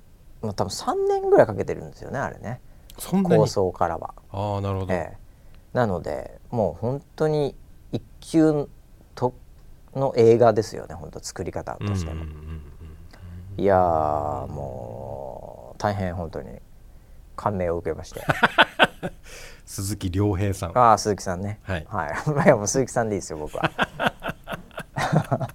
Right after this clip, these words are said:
Speaker 1: あえて。いや、あのー、なんか、こう、なんていうか、あの、香織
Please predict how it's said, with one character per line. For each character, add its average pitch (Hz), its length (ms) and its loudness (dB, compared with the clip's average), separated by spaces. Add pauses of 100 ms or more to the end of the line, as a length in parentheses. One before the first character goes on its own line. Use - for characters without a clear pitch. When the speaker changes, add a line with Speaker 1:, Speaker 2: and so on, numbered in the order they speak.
(380)
Speaker 1:
あ 92 120 2
え 80 80 -2
て。 - 180 -10 (1200)
い 160 40 -2
や、 185 300 10
あ 196 100 10
の 190 1120 8
ー、 - 20 -2
な 220 100 6
ん 220 40 -6
か、 101 540 10 (960)
こ 120 720 4 (1500)
う、 - 20 -6
な 151 100 2
ん 131 60 -8
て 120 100 -2
い 104 40 2
う - 20 -14
か、 98 180 6
あ 92 60 6
の、 92 180 -2
香 208 240 6
織 247 680 4